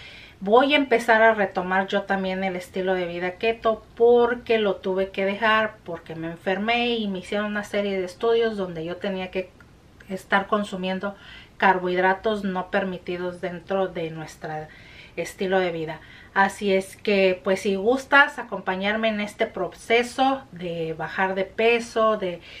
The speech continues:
estar con recetas saludables, pues aquí tienes el canal. Y si vas empezando, como quien dice, igual que yo, a empezar a otra vez con el estilo de,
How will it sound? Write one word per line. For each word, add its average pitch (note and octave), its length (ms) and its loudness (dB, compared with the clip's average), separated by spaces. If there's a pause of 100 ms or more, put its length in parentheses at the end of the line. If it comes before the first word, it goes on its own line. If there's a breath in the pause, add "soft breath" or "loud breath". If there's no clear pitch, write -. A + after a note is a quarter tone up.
(160 loud breath)
estar F#3 420 -2
con G3+ 180 -4
recetas G3 520 -6
saludables, G#3+ 840 2 (220)
pues F3 260 -10
aquí G#3 300 -10
tienes A3 360 -6
el F#3+ 120 -2
canal. A3 480 2
Y G3+ 60 -4
si F#3 140 -8
vas F#3 240 -4
empezando, A#3+ 840 0 (640 loud breath)
como G3+ 320 0
quien F#3+ 260 0
dice, A#3 300 2
igual G#3+ 500 4
que F#3+ 260 2
yo, A#3 440 6 (300)
a F#3+ 180 0
empezar G3 680 2
a G#3+ 120 6
otra G#3 300 2
vez G#3+ 180 -4
con A3 180 -2
el F#3+ 100 -2
estilo G3+ 400 -2
de, F#3+ 300 -4